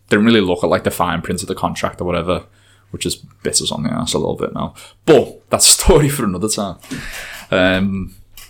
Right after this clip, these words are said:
it's just, like, it's the mistakes you make, isn't it, when you're young? And I was excited, and anyway, we, we signed a lease for, what, a year, something like that. And, you know, the small unit, and we were, I was gonna make it my own and start. And, um, I just remember walking back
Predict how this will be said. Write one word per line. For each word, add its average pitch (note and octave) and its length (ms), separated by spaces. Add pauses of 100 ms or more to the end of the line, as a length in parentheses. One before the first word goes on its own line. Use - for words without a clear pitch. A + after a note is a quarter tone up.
(140)
it's - 180
just, - 180
like, A2+ 200
it's A#2+ 120
the D3 80
mistakes - 360
you - 60
make, - 240
isn't D#2+ 180
it, C#2+ 80
when D#2 140
you're E2 220
young? E2+ 160
And F2 100
I F2+ 60
was F2+ 120
excited, F#2 580
and F2 400 (140)
anyway, A#2+ 380
we, A2+ 240
we B2+ 80
signed A#2+ 340
a - 20
lease F#2+ 300
for, F#2+ 300
what, F#2+ 240
a G2+ 60
year, G2+ 300
something G#2 240
like G2+ 180
that. G2+ 300 (500)
And, F2 400
you F2 60
know, E2 100
the E2+ 120
small F2+ 420
unit, F2+ 480
and F2 180
we F2 120
were, E2 200
I D#2+ 80
was D#2+ 120
gonna D#2 140
make D#2 240
it - 120
my E2+ 120
own E2 180
and E2 120
start. - 440 (440)
And, D#2+ 340
um, E2 600 (720)
I G2+ 80
just - 180
remember F#2+ 300
walking G#2 380
back F2 460